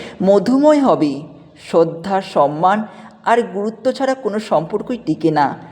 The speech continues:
হোক প্রেম কিংবা সংসার। সত্যিকারের একজন পুরুষ হাজারটা মেয়েকে ভালোবাসে না, একজনকে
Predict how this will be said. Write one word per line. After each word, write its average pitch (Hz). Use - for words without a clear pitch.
হোক 233
প্রেম 196
কিংবা 160
সংসার। 127
সত্যিকারের 214
একজন 165
পুরুষ 175
হাজারটা 226
মেয়েকে 175
ভালোবাসে 196
না, 156
একজনকে 170